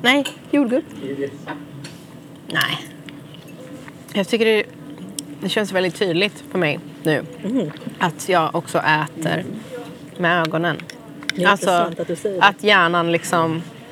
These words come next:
Speaker 1: nu ser jag att det här är en potatis och jag smakar på den och då,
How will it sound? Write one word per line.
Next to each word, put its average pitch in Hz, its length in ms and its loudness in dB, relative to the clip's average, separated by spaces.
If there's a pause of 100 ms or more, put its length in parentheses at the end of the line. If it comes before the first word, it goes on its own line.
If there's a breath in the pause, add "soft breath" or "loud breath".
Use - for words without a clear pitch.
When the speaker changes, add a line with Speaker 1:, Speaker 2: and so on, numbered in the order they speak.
(120)
Speaker 1:
nu 220 180 4
ser 220 240 2
jag 151 300 0
att 151 180 0
det 156 60 2
här 135 440 4
är 123 100 0
en 143 100 -4
potatis 170 580 -2
och - 240 -8
jag 135 160 -4
smakar 156 380 -2
på 165 100 0
den 135 240 -2
och 151 200 -8
då, 143 220 0